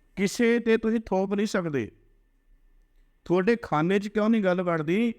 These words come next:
ਵੀ ਅਸੀਂ ਬਾਣੀ ਨੂੰ ਸਮਝ ਕੇ ਆਪਣੇ ਜੀਵਨ ਦੇ ਵਿੱਚ ਕਮਾਉਣਾ ਹੈ? ਅਸੀਂ ਕਿਸੇ ਦੀਆਂ ਗੱਲਾਂ ਨਹੀਂ ਸੁਣਨੀਆਂ।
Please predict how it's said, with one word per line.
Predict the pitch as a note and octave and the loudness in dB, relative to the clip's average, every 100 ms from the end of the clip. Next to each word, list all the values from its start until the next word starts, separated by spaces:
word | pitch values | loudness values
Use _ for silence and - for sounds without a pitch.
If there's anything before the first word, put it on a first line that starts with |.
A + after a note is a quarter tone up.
| _ _ _ _ _ _ _ _ _ _ A#2+ | _ _ _ _ _ _ _ _ _ _ -4
ਵੀ | F#3 G3+ | 0 0
ਅਸੀਂ | G#3+ A#3+ | 0 0
ਬਾਣੀ | D3+ D3+ D#3+ F3+ A3 | 2 2 2 2 2
ਨੂੰ | F#3+ A3 | 0 -2
ਸਮਝ | - F3+ G#3+ | -2 0 2
ਕੇ | A3+ G#3+ | 2 0
ਆਪਣੇ | F#3 F#3+ G3 | 0 0 -2
ਜੀਵਨ | D3 E3+ F#3 | 0 -2 0
ਦੇ | F#3 | 0
ਵਿੱਚ | F#3+ F3+ | 0 -4
ਕਮਾਉਣਾ | F#3 F3 E3 F3 F#3+ | -4 -4 -2 0 0
ਹੈ? | F3 - _ _ _ _ _ _ _ _ _ _ _ _ _ _ _ _ _ _ - | -2 -8 _ _ _ _ _ _ _ _ _ _ _ _ _ _ _ _ _ _ -6
ਅਸੀਂ | C#3+ G#3 | -2 0
ਕਿਸੇ | G3 F#3+ | 2 0
ਦੀਆਂ | G3 G3 | 2 0
ਗੱਲਾਂ | D#3+ F3+ G#3 | 0 2 2
ਨਹੀਂ | A#3 | 0
ਸੁਣਨੀਆਂ। | G#3 G3 F#3+ F#3+ | 0 0 0 0